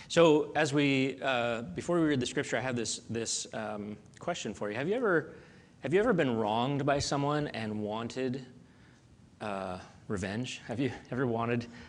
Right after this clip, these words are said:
to get back at that person? That's a, yeah, uh-huh. I, amen, I see that hand. Um, that's a very, um, it's a very human thing to feel. Um, a few years ago, my wife and I and our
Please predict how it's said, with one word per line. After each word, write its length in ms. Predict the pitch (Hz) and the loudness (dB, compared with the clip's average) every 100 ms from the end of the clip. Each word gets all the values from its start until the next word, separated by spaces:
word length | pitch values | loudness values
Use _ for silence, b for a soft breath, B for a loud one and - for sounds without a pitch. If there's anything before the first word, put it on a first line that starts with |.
| B | B
to 100 | 135 | -4
get 220 | 117 127 | -2 -2
back 380 | 101 110 135 - | 0 0 0 -4
at 120 | 127 | -4
that 180 | 127 120 | -2 -2
person? 240 | 131 120 | -2 -2
That's 160 | 143 156 | 0 2
a, 120 | 127 - | 2 2
yeah, 240 | 123 95 - - | 0 0 -4 -6
uh-huh. 300 | 113 113 156 B B B | -4 -2 -4 B B B
I, 80 | 127 | 0
amen, 320 | 123 123 113 | 2 2 0
I 40 | |
see 140 | 107 131 | 0 0
that 140 | 107 | 0
hand. 200 | 110 98 - B B | -2 -6 -8 B B
Um, 300 | 131 123 110 B B B B | 6 8 6 B B B B
that's 220 | - 190 | 4 6
a 40 | 160 | 8
very, 540 | 151 165 180 175 170 | 10 10 12 12 10
um, 520 | 156 156 143 131 123 139 | 10 10 10 8 4 2
it's 160 | 135 | 2
a 40 | 135 | 2
very 300 | 127 135 147 | 8 8 8
human 640 | - 147 139 139 139 131 | 6 4 6 4 4 2
thing 360 | - 135 135 | 4 4 4
to 160 | 127 127 | 2 2
feel. 420 | 120 123 127 139 123 | 4 6 8 8 8
Um, 340 | 127 113 104 - - - - - - - - | 6 6 4 -2 -14 -18 -20 -20 -20 -10 -4
a 60 | |
few 160 | 131 190 | 2 8
years 260 | 180 185 180 | 12 12 12
ago, 500 | 131 127 123 123 123 | 10 10 10 8 6
my 160 | 123 120 | 2 2
wife 460 | - - 117 120 | 0 2 4 4
and 80 | 123 | 2
I 120 | 120 | 2
and 120 | 117 | 2
our 160 | 104 104 | 2 -2